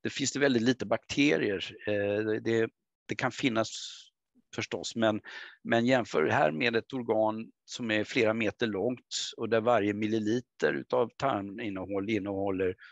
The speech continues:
hundratusentals, eh, bakterier, svamp och så vidare till en patient som, som, som är, där man har sänkt immunförsvaret, så, så förstår man ju att det blir, det,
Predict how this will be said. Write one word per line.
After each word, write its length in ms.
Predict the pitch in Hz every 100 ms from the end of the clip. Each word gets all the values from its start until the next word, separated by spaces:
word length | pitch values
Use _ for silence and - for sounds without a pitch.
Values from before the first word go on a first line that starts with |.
| -
hundratusentals, 1160 | - 104 101 - 113 - 113 - 110 90 - -
eh, 260 | 104 95 92
bakterier, 680 | 98 - - 110 92 92
svamp 380 | 95 - 73 82 -
och 60 |
så 140 | - 113
vidare 440 | 98 73 78 82 - - - - _
till 160 | - 104
en 80 | 95
patient 520 | 101 - 107 90 -
som, 300 | 101 95 90
som, 460 | - - 85 80 82
som 360 | - - 92 87
är, 600 | 82 76 - - - -
där 180 | 98 95
man 220 | 95 90
har 100 | 80
sänkt 340 | - 107 -
immunförsvaret, 680 | 92 92 - - - 87 92
så, 160 | - - - - -
så 120 | -
förstår 380 | 123 120 - 117
man 180 | 113 127
ju 120 | 123
att 120 | 104 - -
det 120 | 113
blir, 360 | 110 113 113 110
det, 600 | 117 107 107 110 113